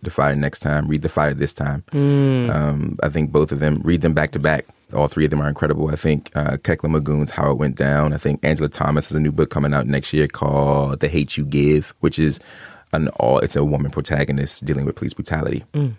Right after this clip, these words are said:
Speaker 1: Nick Stone has a book coming out next year, I think, called Dear Martin, which is also about police brutality, uh, for young people. Daniel Jose Older has a book called Shadow
Speaker 2: Mm.
Speaker 1: Shaper, uh, which is just a brilliant, like, also a woman protag-, a young girl protagonist dealing with sort of gentrification in Brooklyn and sort of erasure and the, the concept of erasure.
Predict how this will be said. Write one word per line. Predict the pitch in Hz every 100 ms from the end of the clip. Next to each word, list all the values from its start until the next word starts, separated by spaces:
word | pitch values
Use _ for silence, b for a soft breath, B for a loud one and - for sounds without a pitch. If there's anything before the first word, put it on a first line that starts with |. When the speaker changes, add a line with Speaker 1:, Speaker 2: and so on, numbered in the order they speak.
| -
Speaker 1:
Nick | 82 80
Stone | - 73 73
has | 76 76
a |
book | 73 78 -
coming | - 78 76
out | 73 73 73 73 73 71 69
next | 71 -
year, | 73 73
I |
think, | - 71
called | - 71 69
Dear | 78 73
Martin, | 71 73 78 78 B B B -
which | -
is | -
also | 65 -
about | 69 71
police | 78 73
brutality, | - - 76 80 80 - b b -
uh, | 64
for | 67 73
young | 71 73
people. | 90 92 120 123 b b -
Daniel | 80 90 87
Jose | 80 80 82 78
Older | 78 78 80
has | 82 78
a |
book | 76 80
called | 82 78
Shadow | - 76 80
Speaker 2:
Mm. |
Speaker 1:
Shaper, | - 82 85 82 - B B B -
uh, | 76
which | 76 80
is |
just | 71
a | 78
brilliant, | 73 80 76 73
like, | -
also | 80 - 78 78
a | 78
woman | 76 78 76
protag-, | 73 82 73
a | 76
young | 78 73
girl | 78
protagonist | - - 78 76 73 71 - 73
dealing | 80 76 73
with | 76
sort | -
of | 73
gentrification | 76 76 73 73 71
in | 71
Brooklyn | 71 73 71
and | 69
sort | 67 73
of | 71
erasure | 71 73 - 76
and | 73 71 69
the, |
the | 69 -
concept | 73 76 71
of | 71
erasure. | 73 73 - 78